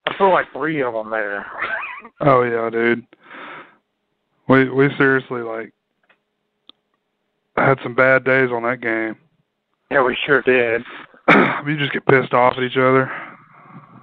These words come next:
Speaker 1: Oh, fuck, man.
Speaker 2: I'm, I'm too fucking
Speaker 1: Aliens
Speaker 2: competitive on video games,
Speaker 1: everywhere.
Speaker 2: man.
Speaker 1: You're what now?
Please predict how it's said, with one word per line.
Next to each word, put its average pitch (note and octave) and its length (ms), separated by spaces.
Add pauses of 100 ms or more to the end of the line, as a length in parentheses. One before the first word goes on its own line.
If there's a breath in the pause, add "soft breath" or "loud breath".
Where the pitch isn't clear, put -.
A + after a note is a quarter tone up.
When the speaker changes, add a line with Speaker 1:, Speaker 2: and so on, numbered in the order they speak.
(2750 loud breath)
Speaker 1:
Oh, - 60 (200)
fuck, A2 360
man. A2 420
Speaker 2:
I'm, B2+ 200 (440)
I'm D#3+ 200
too D3 240
fucking B2+ 240
Speaker 1:
Aliens A3+ 340
Speaker 2:
competitive A#2 240
on A#2 140
video A#2+ 260
games, G#3+ 140
Speaker 1:
everywhere. F3 480
Speaker 2:
man. - 280 (2000)
Speaker 1:
You're B2 120
what C3+ 220
now? G3+ 340